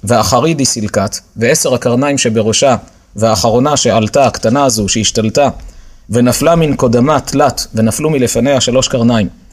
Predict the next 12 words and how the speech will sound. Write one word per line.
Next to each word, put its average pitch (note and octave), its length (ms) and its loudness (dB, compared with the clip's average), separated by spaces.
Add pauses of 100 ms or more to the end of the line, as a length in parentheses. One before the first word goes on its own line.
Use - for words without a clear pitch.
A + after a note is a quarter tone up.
(360)
"וקרנה B2+ 540 2
דיקן C#3+ 520 2 (220)
ועינין C3+ 560 2
לה", G#2 100 0 (1160)
לקרן B2+ 380 0
הזו A#2+ 200 0
יש A#2 120 -4
גם A2+ 160 2
עיניים, A2 500 0
"ופו E3+ 300 -2
ממליל C3+ 460 0
רברבן", G#2 520 0